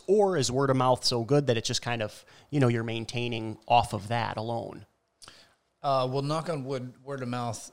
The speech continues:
Speaker 2: uh, in the past
Speaker 1: That's been
Speaker 2: two
Speaker 1: it.
Speaker 2: years has been really good for us.
Speaker 1: That's awesome.
Speaker 2: Um, in general, though, if there ever is downtime,
Speaker 1: Mm-hmm.
Speaker 2: and, uh, but I do exactly what you,
Speaker 1: Sure.
Speaker 2: you said. I, I narrowed down and I said, "Well, today,"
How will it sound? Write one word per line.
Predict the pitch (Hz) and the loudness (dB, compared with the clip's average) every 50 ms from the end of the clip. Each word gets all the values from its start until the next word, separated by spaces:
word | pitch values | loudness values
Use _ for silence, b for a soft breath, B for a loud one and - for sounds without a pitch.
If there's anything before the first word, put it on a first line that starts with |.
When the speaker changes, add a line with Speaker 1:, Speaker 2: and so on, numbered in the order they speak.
| _ - | _ -6
Speaker 2:
uh, | 120 113 110 107 101 | -4 -2 -2 -2 -4
in | 110 | -4
the | 110 107 | -6 -8
past | - 113 107 107 - - | -6 -4 -4 -4 -4 -4
Speaker 1:
That's | 113 113 | -4 -4
been | 113 107 | -4 -4
Speaker 2:
two | |
Speaker 1:
it. | 107 | -4
Speaker 2:
years | 104 101 104 | -6 -8 -10
has | 101 95 | -12 -12
been | 98 101 107 107 104 104 104 | -10 -10 -8 -8 -6 -6 -6
really | 107 110 107 107 104 | -6 -6 -6 -6 -8
good | 104 98 95 - | -8 -10 -12 -14
for | - 98 87 87 | -18 -20 -20 -16
us. | 82 - | -12 -10
Speaker 1:
That's | - 127 - 135 | -10 -4 -2 0
awesome. | 135 127 123 110 104 | 0 0 0 -2 -2
Speaker 2:
Um, | 101 98 92 85 92 110 - _ _ _ _ _ _ _ _ _ _ _ _ | -2 -4 -6 -8 -10 -14 -18 _ _ _ _ _ _ _ _ _ _ _ _
in | 127 123 127 123 | -6 -4 -4 -2
general, | - 143 139 135 135 127 120 | -2 -2 0 0 0 0 0
though, | 120 120 117 | 0 0 -2
if | 110 113 110 - - | -2 -6 -10 -8 -6
there | 120 113 110 113 | -4 -4 -2 -4
ever | 117 113 120 113 113 | -4 -4 -4 -4 -4
is | 117 113 107 104 | -4 -4 -4 -4
downtime, | 113 113 113 113 113 107 - 110 107 107 101 101 101 | -4 -4 -4 -4 -4 -6 -6 -6 -6 -6 -6 -6 -4
Speaker 1:
Mm-hmm. | 143 127 120 139 160 180 - _ - | -4 -4 -2 -2 -4 -4 -6 _ -12
Speaker 2:
and, | 107 107 104 104 104 107 107 110 - _ _ _ - | -8 -8 -6 -6 -6 -8 -8 -10 -12 _ _ _ -14
uh, | 98 78 - - - - - - | -12 -12 -12 -14 -20 -20 -20 -18
but | - - | -16 -12
I | - 101 98 | -12 -12 -12
do | 98 98 117 113 110 104 | -12 -12 -12 -10 -10 -8
exactly | 101 104 117 113 113 - 117 113 | -6 -4 -4 -4 -4 -6 -8 -8
what | 110 82 | -8 -8
you, | 101 107 107 104 98 - - | -8 -10 -12 -14 -16 -14 -8
Speaker 1:
Sure. | - 160 170 131 | -4 -2 -2 -2
Speaker 2:
you | 113 | -2
said. | - 107 104 101 | -6 -6 -6 -6
I, | 98 90 95 | -6 -6 -6
I | 104 | -4
narrowed | 110 117 120 120 120 110 | -4 -2 -2 -2 -2 -2
down | 117 113 113 110 | -2 -2 -2 -2
and | 110 104 | -4 -6
I | |
said, | 98 - 110 110 113 | -6 -6 -8 -8 -8
"Well, | 113 113 - | -10 -10 -10
today," | - - 120 110 117 120 120 117 113 | -8 -8 -4 -4 -2 -2 -2 -4 -6